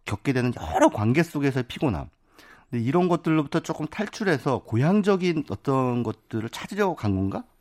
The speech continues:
어, 저럴 줄 몰랐나? 아, 아무튼 간 거예요. 갔는데 거기서 비춰지는 고향의 모습은 이 카오가 소속돼 있는 도쿄라고 하는 대도시의 냉랭함과 크게 다르지 않은 거죠.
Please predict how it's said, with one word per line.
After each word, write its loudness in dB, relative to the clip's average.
어, -18
저럴 4
줄 -2
몰랐나? 0
아, 2
아무튼 4
간 2
거예요. -2
갔는데 2
거기서 -2
비춰지는 0
고향의 0
모습은 -2
이 0
카오가 6
소속돼 0
있는 0
도쿄라고 0
하는 0
대도시의 -2
냉랭함과 4
크게 0
다르지 0
않은 -4
거죠. -14